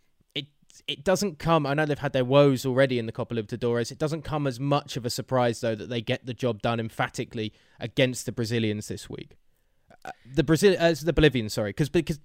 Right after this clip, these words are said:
they were really poor defensively. I mean, you only look at the opener and how wide open. I mean,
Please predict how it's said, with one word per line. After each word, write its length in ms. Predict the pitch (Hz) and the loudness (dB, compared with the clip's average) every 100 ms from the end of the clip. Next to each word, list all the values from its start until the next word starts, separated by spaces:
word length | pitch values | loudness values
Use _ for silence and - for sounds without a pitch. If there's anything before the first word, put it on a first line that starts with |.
| - | 0
they 140 | 185 | 2
were 140 | 180 156 | 4 0
really 480 | 131 147 160 131 | 2 4 6 6
poor 260 | 113 - 127 | 2 -2 -2
defensively. 640 | 107 113 117 117 104 104 123 | -2 -4 -4 -4 -8 -4 -2
I 40 | |
mean, 140 | 143 143 | 0 0
you 180 | 156 | 4
only 180 | 165 151 | 4 4
look 180 | 139 135 | 2 0
at 60 | 120 | 0
the 120 | 120 | 2
opener 300 | 135 - 104 | 2 0 -8
and 160 | 107 | -6
how 240 | 107 127 113 _ _ - | -2 -2 -2 _ _ -16
wide 520 | 127 160 196 147 135 | -10 -2 0 2 6
open. 260 | 143 - 107 | 4 4 0
I 20 | |
mean, 140 | 143 | -4